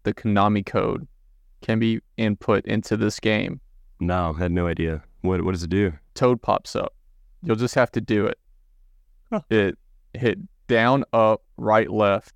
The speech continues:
Speaker 1: left bumper, right bumper, left bumper, right bumper, B, while paused. It's a pretty cool little Easter egg, um, and that's really all it is. I didn't know about it until,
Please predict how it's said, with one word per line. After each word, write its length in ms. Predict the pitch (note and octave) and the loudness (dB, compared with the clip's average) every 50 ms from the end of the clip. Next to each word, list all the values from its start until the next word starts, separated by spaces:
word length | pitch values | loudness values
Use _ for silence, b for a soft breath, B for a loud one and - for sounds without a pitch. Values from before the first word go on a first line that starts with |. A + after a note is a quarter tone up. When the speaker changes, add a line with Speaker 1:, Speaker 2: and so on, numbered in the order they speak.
| _ - | _ -6
Speaker 1:
left 340 | B2+ G#2+ G#2+ G#2+ - - | -2 0 0 0 -2 -2
bumper, 440 | - G#2+ G#2 G#2 - A2 G#2 G#2+ G#2+ _ - | -2 -2 -2 0 0 0 -2 -2 -4 _ -4
right 280 | C#3 G#2 G2+ G2 - - | 2 4 4 4 4 2
bumper, 460 | - G#2+ A2+ - - G#2 G#2+ A#2+ - _ _ - | 0 -2 -2 -2 -4 -6 -6 -6 -10 _ _ -4
left 260 | - - A2+ - - | -2 -2 -2 0 0
bumper, 460 | - A2+ A2 A2+ - A2 A2 B2 - - _ _ | -2 -2 -2 -2 -4 -4 -6 -6 -8 -14 _ _
right 220 | - - G2+ G#2 - | 2 2 2 2 2
bumper, 420 | - A2+ A2+ - - A#2+ A#2 - _ _ _ _ _ _ - | 2 0 0 0 -2 -4 -4 -6 _ _ _ _ _ _ -2
B, 340 | A#2 A2 G#2 G#2+ A#2 - - _ _ _ _ _ _ _ _ _ _ _ _ _ - | 0 0 0 0 -2 -6 -10 _ _ _ _ _ _ _ _ _ _ _ _ _ -10
while 280 | - A2 A2 G#2+ G#2 - | -2 2 2 4 4 2
paused. 600 | - - B2 A2 G#2 G2 - - - - - - _ _ _ _ - | 2 2 4 4 6 4 4 0 -4 -12 -18 -20 _ _ _ _ -8
It's 160 | - G#2+ - - | -8 -8 -6 -4
a 40 | |
pretty 200 | - - A3+ A3 | -2 0 0 0
cool 200 | F#3 - A3+ G#3+ | 0 0 0 2
little 160 | G3 F#3+ F3 D3+ | 4 4 4 2
Easter 360 | D3+ F3 - - B2 G#2+ G#2 | 2 0 0 0 0 0 2
egg, 240 | G#2+ G#2+ G#2+ A2 - _ _ _ - | 2 0 0 -2 -6 _ _ _ -6
um, 520 | - A#2+ A2+ A2 G#2+ G#2 G#2 G#2 A2+ - _ _ _ - | -4 -2 -2 0 0 -2 -2 -4 -4 -8 _ _ _ -8
and 140 | A2+ G#2+ | -4 -2
that's 180 | A2+ A#2 - - | 0 -2 0 0
really 240 | B2+ A#2 A2+ G#2+ G2 | 0 2 2 2 4
all 240 | F#2+ A2 G#2+ G2+ G2+ | 4 6 6 6 4
it 80 | G2 G2 | 2 2
is. 400 | G2 G2+ G#2 - - - - - _ _ _ _ _ - | 0 0 -2 -4 -6 -12 -14 -16 _ _ _ _ _ -4
I 80 | A2+ | -2
didn't 140 | A#2 A2 - | -2 0 0
know 160 | G2+ G#2+ A2+ | 0 0 0
about 260 | A#2 A#2 A2 A2+ A#2+ | 2 2 4 4 2
it 80 | A#2+ - | 2 0
until, 420 | - - - A2 G#2+ A2 A#2 A#2 | -6 -6 -4 -2 -2 -2 -2 -4